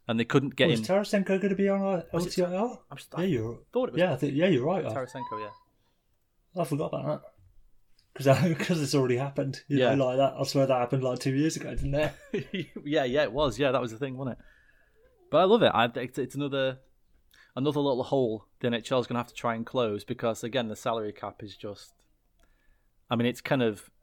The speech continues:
Speaker 1: flimsy at best at the best of times, but, but fair play, fair play to these G Ms and front office people who can, uh, who can work out these deals and find these little loopholes. I'm all for it.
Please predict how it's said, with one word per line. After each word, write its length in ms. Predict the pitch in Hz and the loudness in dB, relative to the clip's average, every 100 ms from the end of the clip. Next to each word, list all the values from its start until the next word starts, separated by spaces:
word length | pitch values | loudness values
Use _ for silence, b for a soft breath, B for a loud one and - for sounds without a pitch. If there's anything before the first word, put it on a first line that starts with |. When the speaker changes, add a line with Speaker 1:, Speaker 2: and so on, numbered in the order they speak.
| _ - | _ -20
Speaker 1:
flimsy 560 | - 123 113 104 104 | -4 -2 -2 -4 -8
at 120 | 104 | -6
best 320 | 113 104 - 117 | -4 -4 -6 -12
at 60 | |
the 80 | 101 | -8
best 260 | 104 98 - | -8 -8 -12
of 60 | |
times, 360 | - 98 98 95 | -12 -12 -12 -14
but, 200 | 104 98 - _ _ _ - - | -12 -12 -14 _ _ _ -20 -2
but 120 | 214 | 0
fair 140 | 202 240 | 6 4
play, 300 | - 151 113 | 6 4 4
fair 220 | - 165 | 2 2
play 180 | 156 147 | 2 -2
to 120 | 139 | -2
these 180 | 131 123 | -6 -6
G 200 | 127 120 | -4 -4
Ms 160 | 117 113 | -4 -8
and 140 | 110 | -10
front 180 | 131 117 | -8 -6
office 220 | 113 113 | -6 -6
people 360 | - 107 - 113 | -10 -12 -8 -10
who 100 | 110 | -10
can, 180 | - | -10
uh, 160 | 110 107 | -10 -8
who 140 | 113 | -10
can 260 | 117 120 107 | -8 -8 -6
work 300 | 113 113 - | -6 -4 -4
out 100 | 110 | -4
these 160 | 110 - | -6 -6
deals 380 | 113 107 107 | -4 -4 -4
and 160 | 113 107 b b b b | -6 -6 b b b b
find 260 | - 127 113 | 0 4 4
these 120 | 107 | 2
little 180 | 120 110 | -4 -4
loopholes. 460 | 123 - 101 98 - | -6 -4 -6 -6 -8
I'm 100 | 120 | -6
all 80 | |
for 300 | 120 120 107 | -4 -2 -2
it. 100 | 98 | -6